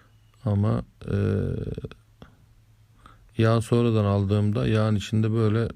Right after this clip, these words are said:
kabarcıklar, böyle suya, suya benzer, daha böyle tortulu bir, e, şey olduğunu gördüm dibinde.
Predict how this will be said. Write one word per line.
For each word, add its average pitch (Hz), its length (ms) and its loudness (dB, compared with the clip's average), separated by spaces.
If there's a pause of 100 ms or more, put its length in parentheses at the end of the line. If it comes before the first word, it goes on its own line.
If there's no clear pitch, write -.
(100)
kabarcıklar, 104 760 0
böyle 104 200 0
suya, 107 420 0
suya 107 340 0
benzer, 98 360 0 (240)
daha 101 280 -2
böyle 98 280 0 (800)
tortulu 110 640 2 (100)
bir, 107 300 0 (960)
e, 107 180 -6 (1200)
şey 107 260 0
olduğunu 104 380 2
gördüm 90 360 -2
dibinde. 98 500 -2